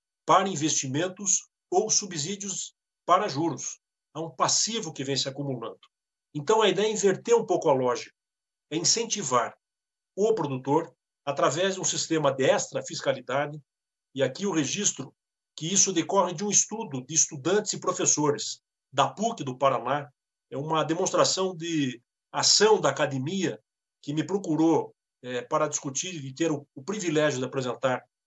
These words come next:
este projeto para incentivar investimentos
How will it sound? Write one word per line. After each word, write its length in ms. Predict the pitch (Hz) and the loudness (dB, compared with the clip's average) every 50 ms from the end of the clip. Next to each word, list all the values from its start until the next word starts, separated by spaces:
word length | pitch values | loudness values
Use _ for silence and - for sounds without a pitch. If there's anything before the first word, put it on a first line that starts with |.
| _ - | _ 2
este 260 | 160 196 196 - 180 | 2 2 2 2 -4
projeto 480 | 131 131 127 113 - 139 - - - - _ _ _ _ _ _ _ _ _ | -6 -6 -6 -2 0 0 0 0 -2 -6 _ _ _ _ _ _ _ _ _
para 200 | - 185 196 202 | 2 2 4 2
incentivar 920 | 208 185 - - - 240 247 - - - 214 175 - 120 117 110 101 - _ _ _ _ _ _ _ _ _ _ _ _ - | 2 4 4 4 4 2 -2 -6 -6 -6 -6 -4 0 0 0 0 0 -6 _ _ _ _ _ _ _ _ _ _ _ _ -6
investimentos 1080 | 143 139 127 170 196 - - 160 151 135 147 160 180 175 - 214 202 - - - - | -4 -2 2 2 4 4 4 2 2 2 2 2 2 0 -4 -6 -4 -4 -4 -6 -8